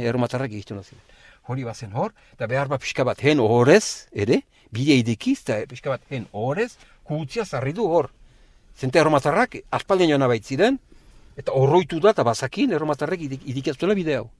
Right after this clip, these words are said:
Ulertzen duzu? Hori gauza behar dira, pepres, ez da sobera komplikatu behar, hori irudiza kuhutzia hor zela. Ordean, aipatzen du ere,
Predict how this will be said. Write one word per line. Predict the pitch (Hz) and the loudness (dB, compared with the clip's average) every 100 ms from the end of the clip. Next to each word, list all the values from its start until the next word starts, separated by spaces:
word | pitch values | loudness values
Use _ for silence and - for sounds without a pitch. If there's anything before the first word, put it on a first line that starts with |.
| - | -8
Ulertzen | 113 135 - 175 | -2 -2 -2 -4
duzu? | 165 131 110 _ _ - - - - | -4 -6 -8 _ _ -20 -20 -20 -8
Hori | 113 | -2
gauza | 135 175 | 0 2
behar | 135 131 | 2 2
dira, | 131 117 104 92 | 0 0 -2 -10
pepres, | 127 117 - - - _ _ | -12 -12 -14 -20 -20 _ _
ez | 113 | -12
da | 156 | -8
sobera | 139 151 139 | -2 0 0
komplikatu | 139 143 147 151 185 | -2 -4 -4 0 2
behar, | 277 - _ - - | 0 -4 _ -20 -12
hori | 135 127 | -8 -8
irudiza | 139 131 | -8 -8
kuhutzia | 185 139 127 - 175 | -8 -8 -8 -6 -8
hor | - - 165 | -8 -10 -12
zela. | - 98 - _ _ - - - | -10 -16 -16 _ _ -20 -20 -6
Ordean, | 135 196 175 - - | 4 6 6 2 -4
aipatzen | 131 135 190 214 208 | -4 -2 -2 -2 0
du | 226 202 | 2 4
ere, | 175 190 240 | 6 4 2